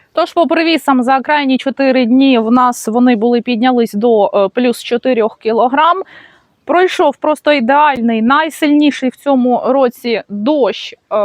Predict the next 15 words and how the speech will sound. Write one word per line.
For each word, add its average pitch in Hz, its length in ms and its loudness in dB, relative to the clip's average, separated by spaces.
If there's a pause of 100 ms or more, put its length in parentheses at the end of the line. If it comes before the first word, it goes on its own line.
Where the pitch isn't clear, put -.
(160)
хоч 254 260 -2
по 285 120 -2
прогнозу 269 460 -2
його 240 360 -2
і 220 220 -8
не 220 200 -4
передавали. 330 800 0 (500)
Вода 269 400 0
стікала 247 640 0
і 320 240 0
по 311 160 0
дорогам, 277 760 2
і 311 200 0
по 320 180 0
полям, 302 640 0